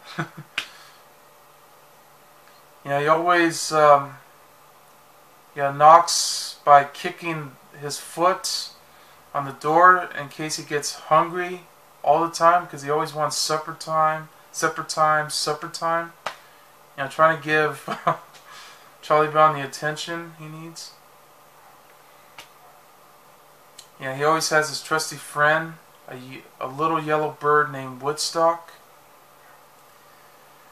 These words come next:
And of course, he does kiss Lucy in the nose, on his lips. <laughs>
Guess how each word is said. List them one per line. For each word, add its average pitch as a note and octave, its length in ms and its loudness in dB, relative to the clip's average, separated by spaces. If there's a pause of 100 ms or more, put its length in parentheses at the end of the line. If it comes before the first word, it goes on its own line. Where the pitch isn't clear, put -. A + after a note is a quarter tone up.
(1120)
And B3 100 -2
of A#3 80 -4
course, F#3+ 500 2 (460)
he G3 100 -12
does F#3+ 300 4
kiss - 680 0 (260)
Lucy D3+ 800 -6
in D3 160 -8
the D3+ 140 -4
nose, B2 680 -4 (1160)
on C#3 140 -6
his C#3+ 240 -10
lips. B2+ 480 -8
<laughs> F#3+ 60 -2